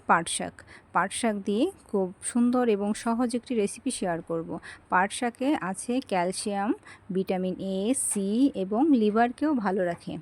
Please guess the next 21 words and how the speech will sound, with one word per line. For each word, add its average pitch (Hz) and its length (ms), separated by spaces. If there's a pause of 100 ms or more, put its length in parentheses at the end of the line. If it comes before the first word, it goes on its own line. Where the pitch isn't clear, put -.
(1800)
এই 208 80 (260)
শাকটা 214 420 (420)
সচরাচর 277 520 (100)
সব 220 120 (120)
জায়গায় 202 360
পাওয়া 185 260
যায়, 240 240
অ্যাভেলেবল। 196 540 (920)
আমি 233 120 (100)
বাইরে 190 240 (120)
থেকে 208 220 (360)
এক 196 160
আটি 262 200 (260)
পাট 185 180 (100)
শাক 285 200
কিনে 190 300
এনেছি। 185 320 (140)
এ-, - 140 (460)
এবার 240 280
আমি 269 100 (120)
দেখিয়ে 214 300